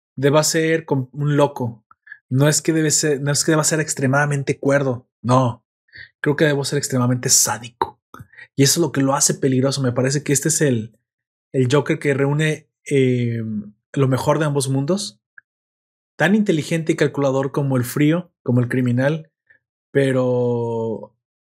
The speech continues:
con un sentido retorcido de la realidad como el payaso.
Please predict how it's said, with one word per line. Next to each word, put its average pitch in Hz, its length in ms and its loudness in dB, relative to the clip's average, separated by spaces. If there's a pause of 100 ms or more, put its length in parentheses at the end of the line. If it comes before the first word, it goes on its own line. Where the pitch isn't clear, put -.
(300)
con 139 140 2
un 143 100 2
sentido 156 420 2
retorcido 135 960 0
de 139 100 2
la 123 240 0
realidad 123 540 -2 (560)
como 127 180 0
el 123 100 0
payaso. 123 680 -2